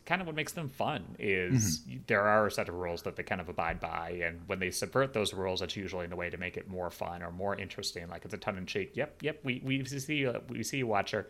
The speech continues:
Speaker 1: We know what you're, uh, what you, uh, what the rules are and what you're interested in." Like, the whole Scream movies are based around that premise. Um,
Speaker 2: Hmm.
Speaker 1: but, I mean, I, I, I guess the question is then, you know, is it,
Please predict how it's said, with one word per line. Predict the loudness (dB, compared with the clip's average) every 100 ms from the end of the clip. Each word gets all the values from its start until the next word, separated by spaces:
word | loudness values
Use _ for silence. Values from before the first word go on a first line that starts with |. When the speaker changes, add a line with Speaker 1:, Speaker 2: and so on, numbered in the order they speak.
| -10 -20 -20 -2
Speaker 1:
We | 2
know | 6
what | 6 4 4
you're, | 4 6
uh, | 8 8 6 0 -20 -20 -20 -20 -20 -20 -10
what | 2 2 4
you, | 2 6
uh, | 8 10 8 6 4
what | 0
the | 4
rules | 2 4
are | 4 4
and | 2
what | 0
you're | 0
interested | 0 -4 -4
in." | -4 -4
Like, | -8 -8
the | -4
whole | -2 0
Scream | 0 2 2
movies | 0 0 -2
are |
based | 0 0 0 0
around | -2 -2
that | -4 -4
premise. | -6 -4 -4 -4 -4
Um, | -8 -8 -6 -8 -10 -20 -20 -20 -20 -20 -18 -2
Speaker 2:
Hmm. | 2 6
Speaker 1:
but, | 6 4 0 -8
I | -4
mean, | -2 -2 -4 -2
I, | 2 4
I, | 6 6 6
I |
guess | 8 8 6 -2
the | 2
question | 2 4 2
is | 0 2
then, | 0 0
you | -4
know, | -2
is | 0 0 0
it, | -2 -4